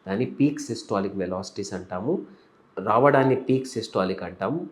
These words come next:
వెళ్ళిపోవడాన్ని ఎండ్ డయాస్టాలిక్ వెలాసిటీస్ అంటాం. ఈ పీక్ సిస్టాలిక్ వెలాసిటీస్ అనేది according to books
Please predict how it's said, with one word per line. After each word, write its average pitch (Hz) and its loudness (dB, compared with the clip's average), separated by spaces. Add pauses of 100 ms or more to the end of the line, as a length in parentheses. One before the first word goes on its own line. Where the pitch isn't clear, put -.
వెళ్ళిపోవడాన్ని 120 2 (160)
ఎండ్ 131 4
డయాస్టాలిక్ 98 0
వెలాసిటీస్ 92 -8
అంటాం. 82 -16 (580)
ఈ 135 2
పీక్ 180 2
సిస్టాలిక్ 113 0
వెలాసిటీస్ 95 0
అనేది 92 -2 (280)
according 147 2
to 127 2
books 113 -4